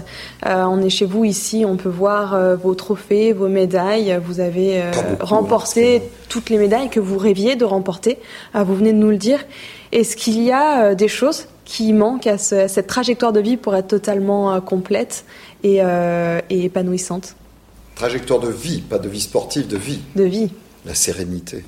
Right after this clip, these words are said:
Speaker 2: On aspire tous à la paix intérieure, à la sérénité, à l'harmonie. J'y travaille, euh, ardemment,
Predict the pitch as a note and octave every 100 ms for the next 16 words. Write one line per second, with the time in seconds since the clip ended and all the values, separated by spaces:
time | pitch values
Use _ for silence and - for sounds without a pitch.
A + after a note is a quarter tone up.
0 | - - - - - - - F3 D#3+ G#2
1 | G2+ G2+ - - - - - E3+ A#2+ -
2 | - - - - - G#2 G2 G2 - B2+
3 | G#2 G2+ G#2 G2 G#2 A2 A#2 G2 F#2 -
4 | - A#2+ A2+ G2 F#2 - G2+ G2+ G#2 -
5 | G2+ A2+ A2+ G2+ G2+ G2 G2 C#3 - -
6 | - G2+ - - G#2 F#2 G2+ F2 D2+ -
7 | - - - - - - - F#2+ F2+ F2
8 | F2 E2+ F2+ - - A#2 G#2+ G#2+ G2+ G#2+
9 | A2 E2+